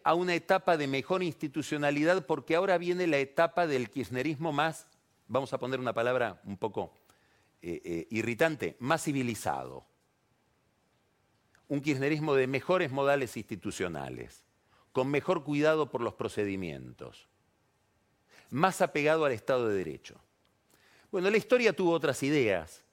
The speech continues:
Asumió Cristina Kirchner. Al tercer día de haber asumido, hay una denuncia en Miami de dos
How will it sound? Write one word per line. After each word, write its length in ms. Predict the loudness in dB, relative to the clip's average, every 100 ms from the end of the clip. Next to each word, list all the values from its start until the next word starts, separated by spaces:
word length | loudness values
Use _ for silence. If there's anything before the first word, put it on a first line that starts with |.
| _ _ _ _ _ _ _ 2
Asumió 420 | 2 2 2 2
Cristina 380 | 2 0 2 0
Kirchner. 540 | 2 0 0 0 -2 -8 _ _ _ _ _ _ _ _ _ -20 -20 -20 _ _
Al 280 | 4 4 4
tercer 460 | 2 2 4 4
día 200 | 4 6
de 100 | 6
haber 200 | 6 4
asumido, 680 | 2 2 0 2 2 2 2
hay 200 | 4 2
una 180 | 2 2
denuncia 600 | 2 2 2 0 0 0
en 60 | 2
Miami 640 | 0 2 4 4 2 -2
de 140 | 0
dos 440 | 2 2 0 -4